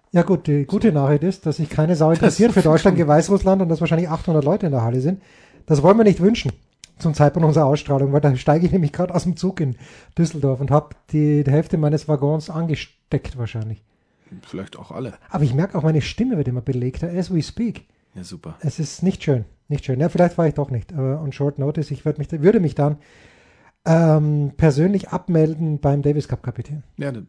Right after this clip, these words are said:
Speaker 2: denke ich auch.
Speaker 1: Ja.
Speaker 2: Das wär angebracht.
Speaker 1: Äh, worüber haben wir nochmal, du, du hast irgendwie angesetzt, Zipfelbob. Zipfelbob.
Speaker 2: Ja,
Speaker 1: Ich
Speaker 2: das
Speaker 1: hab,
Speaker 2: wär
Speaker 1: ich
Speaker 2: die
Speaker 1: hab Angst.
Speaker 2: Alternative eben für
Speaker 1: Ja, ich hab
Speaker 2: Samstag.
Speaker 1: Angst für
Speaker 2: Da, daher kommt die Erkältung. Es
Speaker 1: Ja.
Speaker 2: ist eine reine,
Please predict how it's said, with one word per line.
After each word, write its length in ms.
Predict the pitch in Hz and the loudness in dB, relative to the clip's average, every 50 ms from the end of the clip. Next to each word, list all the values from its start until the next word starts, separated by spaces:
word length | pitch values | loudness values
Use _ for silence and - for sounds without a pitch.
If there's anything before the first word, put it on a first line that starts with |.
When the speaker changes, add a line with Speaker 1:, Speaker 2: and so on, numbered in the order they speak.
| _ _ _ _ | _ _ _ _
Speaker 2:
denke 180 | - 113 117 107 | -12 -12 -10 -10
ich 80 | 104 | -12
auch. 160 | 117 123 110 - _ _ _ | -12 -14 -16 -18 _ _ _
Speaker 1:
Ja. 140 | 151 151 - - _ | -8 -8 -8 -10 _
Speaker 2:
Das 140 | _ _ - 110 | _ _ -14 -12
wär 80 | 101 | -10
angebracht. 440 | 98 117 110 - 165 151 - - _ - - - | -8 -10 -10 -10 -12 -16 -18 -18 _ -20 -8 -2
Speaker 1:
Äh, 220 | 160 151 151 156 147 | 0 2 2 2 0
worüber 340 | 143 151 185 220 214 196 160 | -2 -2 0 0 2 2 2
haben 140 | 175 190 196 | 0 0 0
wir 200 | 196 196 185 - | -2 -4 -4 -4
nochmal, 280 | 170 160 160 170 180 180 | -4 -4 -2 -2 -2 -2
du, 160 | 160 165 170 | -2 -4 -4
du 60 | 160 | -2
hast 140 | 170 165 - | -4 -4 -4
irgendwie 180 | 208 196 185 185 | -4 -4 -4 -4
angesetzt, 400 | 160 202 202 180 156 143 - - | -4 -6 -2 0 0 0 2 2
Zipfelbob. 480 | 240 - - 190 147 - 120 117 - _ _ _ _ _ _ _ _ _ _ | 2 2 2 0 -2 -2 -6 -8 -10 _ _ _ _ _ _ _ _ _ _
Zipfelbob. 460 | - 190 - - 147 - 120 120 - | -2 0 0 2 -2 -2 -2 -6 -6
Speaker 2:
Ja, 40 | - | 0
Speaker 1:
Ich 60 | - | 0
Speaker 2:
das 100 | 180 - | 0 2
Speaker 1:
hab, 40 | 147 | 2
Speaker 2:
wär 80 | 156 160 | 4 6
Speaker 1:
ich 80 | 160 | 6
Speaker 2:
die 100 | 160 160 | 6 6
Speaker 1:
hab 60 | 151 | 6
Angst. 100 | 175 208 | 4 4
Speaker 2:
Alternative 380 | 180 175 165 156 165 202 233 269 | 4 2 2 2 0 0 0 0
eben 180 | 190 135 123 120 | 0 0 0 0
für 120 | - 127 | 0 2
Speaker 1:
Ja, 180 | 139 156 202 233 | 4 4 4 4
ich 120 | 202 - | 2 2
hab 60 | 190 151 | 2 2
Speaker 2:
Samstag. 160 | - 135 180 | 2 0 0
Speaker 1:
Angst 180 | 240 214 - - | 0 -2 -4 -4
für 260 | - 147 131 123 120 98 | -2 0 0 0 0 -2
Speaker 2:
Da, 180 | 117 139 175 202 | 0 0 0 2
daher 360 | 190 190 185 214 226 247 202 | 2 2 2 4 4 4 4
kommt 200 | 156 175 165 143 | 4 4 4 6
die 80 | 151 143 | 6 6
Erkältung. 500 | 131 117 - 135 120 107 - 107 95 107 | 6 4 2 0 0 0 0 -4 -6 -2
Es 120 | 123 135 | 0 2
Speaker 1:
Ja. 60 | 160 180 | 2 4
Speaker 2:
ist 80 | 175 | 4
eine 180 | 185 170 165 156 | 6 4 4 4
reine, 260 | 143 160 185 190 180 | 4 4 6 6 4